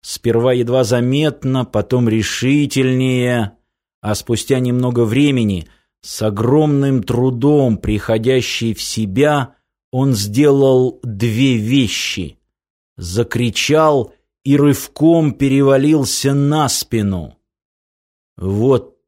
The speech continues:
так. Жив. Я жив. Силы на последний переход нашлись, но пережитый чудовищный стресс и ранение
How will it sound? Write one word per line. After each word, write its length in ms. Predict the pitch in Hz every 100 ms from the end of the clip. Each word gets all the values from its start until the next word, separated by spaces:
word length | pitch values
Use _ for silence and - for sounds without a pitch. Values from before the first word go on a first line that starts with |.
| -
так. 800 | 107 101 90 82 - - - _ _ _ _ _ _ _
Жив. 800 | 92 98 95 95 113 92 - - _ _ _ _ _ _ _ _ _ _ _ _ -
Я 1040 | 90 95 117 151 165 165 151 117 104 - _ _
жив. 1120 | 95 104 104 117 165 160 139 104 - - _ _ _ _ _ _ -
Силы 480 | - - 180 196 180
на 140 | 165
последний 720 | 135 135 - 160 165 156 156
переход 580 | - 139 135 - 165 156
нашлись, 800 | 139 135 - 131 156 165 117 -
но 480 | 113 120 127 123 120
пережитый 760 | - 123 120 110 135 - 131
чудовищный 840 | 107 - 113 147 135 127 - 123 113
стресс 580 | - 139 165 156 - -
и 120 | 123
ранение 800 | 123 131 156 156 139 113 95